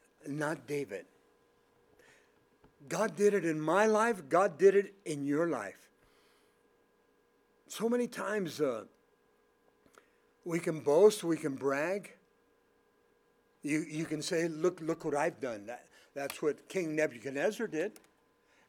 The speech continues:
Isn't that what Lucifer did in Isaiah chapter fourteen? The five "I wills." We're never to boast. It's by the grace of God that he even saved me.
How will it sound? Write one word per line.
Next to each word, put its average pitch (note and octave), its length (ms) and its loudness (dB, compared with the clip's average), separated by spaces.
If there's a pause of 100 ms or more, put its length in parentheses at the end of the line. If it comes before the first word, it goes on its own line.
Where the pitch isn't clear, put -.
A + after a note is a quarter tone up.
Isn't F3+ 300 0
that G3+ 140 6
what G#3 140 6
Lucifer F#3+ 600 4
did A#3 260 6
in C#3 180 -2 (240)
Isaiah C#3 360 -2
chapter F3 340 -4
fourteen? F#3+ 540 -8 (960)
The C3+ 80 -10
five D#3+ 360 -6
"I D#3 140 -6
wills." C#3 540 -8 (2250)
We're D#3 160 -8
never A#3 240 -6
to - 180 -10
boast. C3 720 -4 (580)
It's E3 140 -2
by G3 180 0
the G3 120 2
grace G3+ 420 -4
of B2 120 -12
God D3+ 280 -4
that C3+ 120 0
he C3+ 120 -2
even C#3 220 -6
saved C#3 520 -6
me. A#2 120 -8